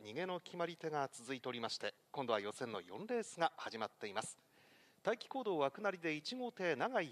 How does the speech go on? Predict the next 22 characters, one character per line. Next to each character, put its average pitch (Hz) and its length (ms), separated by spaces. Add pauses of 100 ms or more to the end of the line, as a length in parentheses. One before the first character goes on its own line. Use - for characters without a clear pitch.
氷 117 180
也、 98 120 (140)
二 110 120
号 131 160
艇 110 220
中 98 240
野 185 120
二 127 100
郎、 92 260 (220)
三 226 180
号 240 140
艇 190 200
佐 165 120
藤 190 280
翼、 120 460 (400)
四 120 160
号 120 140
艇 101 280
ブ 101 100
ス - 120
島 196 240
誠 107 460